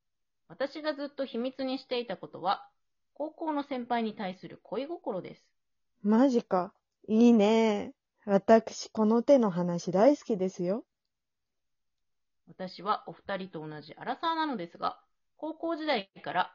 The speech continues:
Speaker 1: ずっとその気持ちを持ち続け、今でも打ち明けられずにいます。
Speaker 2: おー、めっちゃ一途じゃん。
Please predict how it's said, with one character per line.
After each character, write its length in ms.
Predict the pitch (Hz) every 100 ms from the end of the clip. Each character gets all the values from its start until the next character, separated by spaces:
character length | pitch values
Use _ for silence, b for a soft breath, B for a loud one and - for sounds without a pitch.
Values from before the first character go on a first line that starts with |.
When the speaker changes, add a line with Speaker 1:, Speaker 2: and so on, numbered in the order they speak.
| _
Speaker 1:
ず 60 | 170
っ 40 |
と 180 | - 240
そ 100 | 247
の 240 | 240 240
気 140 | 226 220
持 180 | 214
ち 160 | 208 196
を 80 | 185
持 180 | 180 180
ち 100 | -
続 240 | 180 180
け、 260 | - 202 - _ _
今 160 | 175 160
で 80 | 151
も 240 | 196 - _
打 40 |
ち 140 | - 226
明 80 | 262
け 120 | 311
ら 100 | 320
れ 120 | 330
ず 100 | 294
に 160 | 302 208
い 40 |
ま 160 | 160 156
す。 60 | _ _ _ _ _ _ -
Speaker 2:
お 680 | 214 214 226 202 190 180
ー、 20 | 220 _ -
め 180 | 190 214
っ 40 |
ち 180 | - 302
ゃ 60 | 294
一 200 | 247 277
途 160 | 240
じ 120 | 196
ゃ 60 | 175
ん。 120 | 175